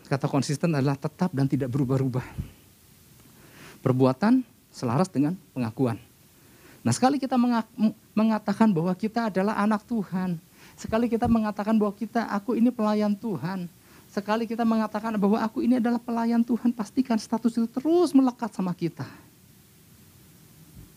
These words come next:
Yang jadi masalah, seringkali banyak orang percaya ada libur status. Disangkanya menyandang status anak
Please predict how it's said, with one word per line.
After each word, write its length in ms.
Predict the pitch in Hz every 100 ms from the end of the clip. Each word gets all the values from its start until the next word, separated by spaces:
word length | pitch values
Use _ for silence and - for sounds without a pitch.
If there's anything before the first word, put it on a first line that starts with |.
| - -
Yang 240 | 190 226 233
jadi 80 | 240
masalah, 480 | 214 220 220 185 180 185 180 - - - - -
seringkali 400 | - 190 185 196
banyak 240 | 156 156 165
orang 160 | 165
percaya 560 | 170 165 180 170 185 165 - - - - -
ada 200 | - 208
libur 240 | 226 214 202
status. 640 | - 202 196 220 - - - - - - - - - - - - - - - - - - - - - - - - - - -
Disangkanya 560 | 208 220 202 214 262
menyandang 560 | 247 226 208 196 147 180
status 400 | 175 180 165 175
anak 240 | 170 170